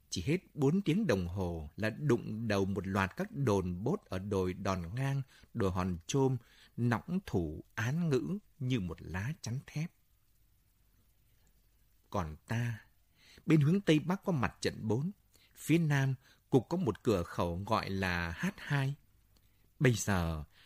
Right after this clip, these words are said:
thêm tiểu đoàn của Huỳnh Tính, đội hình hậu cần răng thành một mạng lưới dọc dài theo dãy núi Hòn Tàu và Mặt Rạng. Từ đây, đơn vị Tính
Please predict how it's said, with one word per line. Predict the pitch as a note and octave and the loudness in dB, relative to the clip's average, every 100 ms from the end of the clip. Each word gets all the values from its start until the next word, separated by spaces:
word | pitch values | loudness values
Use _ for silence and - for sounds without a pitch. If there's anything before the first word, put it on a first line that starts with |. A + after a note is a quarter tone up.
| - | -10
thêm | - D#3+ D#3 | 2 4 4
tiểu | - A2+ F2+ | 2 2 2
đoàn | F#2+ G#2 F#2+ F#2 | 0 0 2 0
của | F#2+ | -2
Huỳnh | F2+ F#2+ F2 | -2 -2 -4
Tính, | - A2 D#3+ G3+ _ _ - - - | -2 0 -2 -6 _ _ -20 -20 0
đội | E3+ B2 | 4 4
hình | G2+ A2+ G2+ | 4 4 4
hậu | F#2+ G#2+ G2 | 2 0 -2
cần | - G#2+ F#2+ F2+ | 0 0 2 -2
răng | F#2+ - D#3 D3 | -2 -2 -2 -2
thành | A2+ G2+ | -2 -2
một | F2 | -2
mạng | G2+ F#2 G#2 | -2 -2 -2
lưới | G#2+ B2 G#3 | -2 0 -2
dọc | - A2+ G#2 - | -2 -2 -4 -6
dài | G2 F#2 G#2 F#2+ F2+ | -8 -4 -2 0 0
theo | D3 | -2
dãy | C#3+ - | -4 -4
núi | C#3 C3 | -4 -4
Hòn | E3+ G#2+ F#2 E2+ | 0 0 -2 -4
Tàu | G2 F2 | -4 -4
và | E2+ F2 | -4 -4
Mặt | F#2 E2+ - E2+ | -2 -4 -8 -10
Rạng. | E2 C#2+ F#2+ - _ _ _ _ _ _ _ _ _ _ _ _ _ - | -8 -10 -14 -20 _ _ _ _ _ _ _ _ _ _ _ _ _ -4
Từ | F#2+ D#2+ | -2 0
đây, | A#2+ A#2+ A2+ G2+ - _ _ - | 2 2 2 -2 -10 _ _ -4
đơn | E3+ E3+ | 6 6
vị | B2 F#2+ - | 6 0 2
Tính | A#2+ D3+ | 2 2